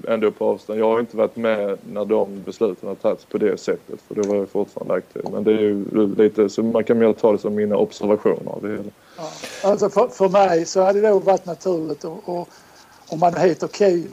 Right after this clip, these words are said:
Speaker 2: då hade man tagit Mikkel Hansen och, eh, Landin dit, där målvakten som spelar i Ekelöv. Eh, för, för att behålla sin position helt enkelt.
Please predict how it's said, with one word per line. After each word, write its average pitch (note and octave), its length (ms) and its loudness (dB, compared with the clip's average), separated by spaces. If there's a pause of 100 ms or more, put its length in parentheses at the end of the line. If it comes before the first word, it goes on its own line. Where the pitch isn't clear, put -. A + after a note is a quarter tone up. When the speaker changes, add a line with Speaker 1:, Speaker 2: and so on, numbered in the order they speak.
(100)
Speaker 2:
då F#3+ 80 -4
hade E3+ 260 0
man F3 120 -2
tagit F3+ 320 -2
Mikkel F3+ 340 -6
Hansen E3+ 460 -2
och, F3+ 380 -12
eh, E3+ 420 -4
Landin E3 560 0
dit, D#3 300 -4
där D#3 160 -8
målvakten E3 600 -4
som - 160 -16
spelar D#3 460 -6
i E3+ 80 -4
Ekelöv. E3+ 500 -8 (720)
Eh, F#3+ 640 -4
för, G3+ 340 6
för G3+ 300 2
att - 120 -6
behålla F3+ 300 2
sin - 180 -12
position F3 480 -2
helt C#3+ 200 -12
enkelt. D#3+ 520 -20